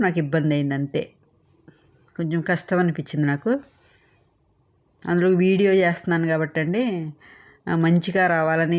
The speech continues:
చేస్తున్నాను, చేస్తుంటే అది తీయలేకపోయాను, అదొకటి ఇబ్బంది అయింది. కొద్దిగా సాల్ట్ వేసా అండి, ఒక చిన్న పించ్ అంత వేసుకోవాలి సాల్ట్. కుక్కర్ పెట్టాను, ఈ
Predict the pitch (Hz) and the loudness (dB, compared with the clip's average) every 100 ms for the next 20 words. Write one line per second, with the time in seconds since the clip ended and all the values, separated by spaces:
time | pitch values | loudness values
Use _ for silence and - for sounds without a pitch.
0 | 165 156 - - 156 196 359 226 196 - | 0 -2 -4 -4 -2 -2 -2 -2 -4 -4
1 | 190 233 233 185 226 202 170 - 196 202 | -6 -2 0 0 0 0 -2 -2 0 2
2 | 190 165 143 139 143 151 156 160 185 151 | 0 -2 -4 -2 -2 -2 -2 -2 -4 -4
3 | 156 151 147 165 269 - - - - - | -4 -2 -2 -4 -6 -8 -20 -20 -20 -20
4 | _ _ _ _ _ _ _ _ _ _ | _ _ _ _ _ _ _ _ _ _
5 | _ _ _ - 180 160 160 202 208 180 | _ _ _ -6 -4 -2 -2 -2 -2 0
6 | 165 165 170 147 - 147 151 233 - - | 0 0 0 -2 -2 -2 -2 -4 -6 -8
7 | 165 - 175 175 170 - 190 175 170 170 | -10 -8 -4 -2 -2 -4 -2 0 0 -2
8 | 156 156 160 - 170 147 135 135 139 143 | 0 0 -2 -2 -2 -2 -2 -4 -4 -4
9 | 226 285 - - - - - - _ _ | -8 -10 -18 -20 -20 -20 -20 -20 _ _
10 | - 170 202 196 175 160 165 190 | -6 -2 -2 0 -2 0 2 2